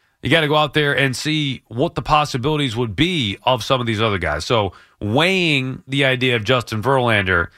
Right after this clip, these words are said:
and will be meeting with Kodai Senga. That's where the Mets are looking at, at least at the moment, for pitching. And then we talked about it earlier, the Yankees weighing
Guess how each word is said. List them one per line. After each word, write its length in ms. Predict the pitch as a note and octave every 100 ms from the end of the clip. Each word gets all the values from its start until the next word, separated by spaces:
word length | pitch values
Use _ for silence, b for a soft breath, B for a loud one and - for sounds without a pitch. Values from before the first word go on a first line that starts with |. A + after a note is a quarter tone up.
| b b
and 260 | C#3 A#2 G#2+
will 160 | D#3+
be 160 | D#3 C#3
meeting 380 | B2 B2 A#2 A2
with 160 | G#2+
Kodai 420 | - C3 A2+ G#2 F#2+
Senga. 480 | D3 C#3+ F#2+ C#2+ - _ _ _ _ -
That's 240 | C3 B2
where 100 | C3+
the 80 | A#2+
Mets 240 | B2 A#2+
are 60 | B2
looking 340 | A#2 A2 A2+
at, 160 | G#2 F#2+ G#2+
at 160 | G2+ - -
least 220 | C3 C#3+
at 100 | C3
the 80 | A2
moment, 320 | C3+ D3+ A#2
for 80 | G#2+
pitching. 460 | - E3+ C#3+ A2 b b b
And 120 | C#3
then 120 | D3+
we 100 | C#3+
talked 220 | C3 D3+ C#3+
about 180 | C3+
it 40 | B2+
earlier, 280 | E3 F#3 C3+
the 80 |
Yankees 720 | A2+ C3 F3+ - D#3 D3 C3+ - _ _ _ _ _ -
weighing 680 | B2 E3 E3 E3 D#3+ D#3